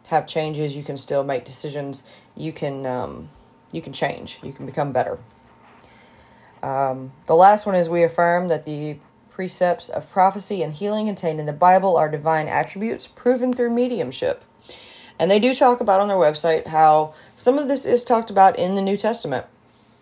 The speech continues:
um, which I thought was very interesting. I think it's very interesting that they have all these spiritual beliefs, yet they do believe in God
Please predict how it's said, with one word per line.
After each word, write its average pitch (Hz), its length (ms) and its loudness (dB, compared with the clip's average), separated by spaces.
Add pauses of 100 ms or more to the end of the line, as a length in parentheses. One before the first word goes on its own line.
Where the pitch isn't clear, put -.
(480)
um, 151 600 0 (1600)
which 180 180 0
I 175 140 6
thought 180 180 4
was 165 100 2
very 170 220 6
interesting. 160 380 -4
I 156 80 0
think 165 160 -2
it's 151 100 -8
very 165 260 6
interesting 160 420 -4
that 147 140 -8
they 147 220 0
have 151 240 0
all 139 160 2
these 160 320 -6 (420)
spiritual 180 380 -2
beliefs, 165 360 -2
yet 165 160 4
they 160 120 2
do 160 140 0
believe 160 240 2
in 151 100 -6
God 139 420 0